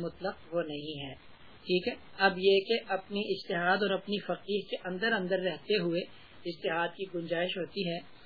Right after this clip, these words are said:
تو عالم، ایک مضبوط عالم آپ سمجھ لیں فقیہ کا معنی۔ تو ایک فقیہ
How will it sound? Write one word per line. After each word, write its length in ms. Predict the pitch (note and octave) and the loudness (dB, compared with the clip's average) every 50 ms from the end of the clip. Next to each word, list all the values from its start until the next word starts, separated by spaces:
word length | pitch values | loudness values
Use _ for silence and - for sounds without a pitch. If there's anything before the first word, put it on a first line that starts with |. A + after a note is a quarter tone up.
| - - - - - - - - - | -20 -18 -20 -20 -20 -20 -8 0 0
تو 40 | G3+ - - F#3 | 2 6 10 10
عالم، 320 | G3+ G3 F#3 F3 D#3 C#3 B2+ - - - | 12 12 10 8 4 2 -2 -10 -4 6
ایک 260 | A3 A#3+ C4+ C4+ - | 10 12 12 12 10
مضبوط 500 | C4 A#3 A#3 G3 F3+ F#3 A#3+ C4 C4 C4 G#3 | 8 6 6 4 2 2 4 4 6 6 6
عالم 380 | F3 E3+ F3+ F3+ F#3+ G3+ G3+ G#3 - G3+ F#3 | 8 10 10 10 10 8 6 4 2 4 4
آپ 80 | F#3 F3+ - - | 4 2 0 -4
سمجھ 280 | F3+ F3 E3+ E3 D#3 D#3 | -2 0 0 0 0 -2
لیں 140 | D#3 D3 D3 - - | -4 -6 -8 -4 2
فقیہ 420 | - G3 - - G#3+ G#3 F#3 - - | 2 2 4 6 6 6 6 8 6
کا 100 | F#3+ F3 | 6 6
معنی۔ 300 | E3 D3+ C#3+ C#3 D3 D3+ - - - - - - - - - - - - - - - - - - - - - - - - - - - - | 6 4 0 -2 -2 -4 -6 -10 -16 -18 -20 -20 -20 -20 -20 -20 -18 -18 -18 -20 -20 -20 -20 -20 -20 -18 -18 -18 -18 -18 -18 -18 -14 -14
تو 60 | - - - - G#3+ | -14 -12 4 8 10
ایک 260 | G#3+ B3+ C#4+ D4+ - - | 10 10 10 8 6 4
فقیہ 520 | - A#3+ A3+ G#3+ - - G#3+ G3+ F3 D3 | 8 8 8 8 8 8 8 8 8 6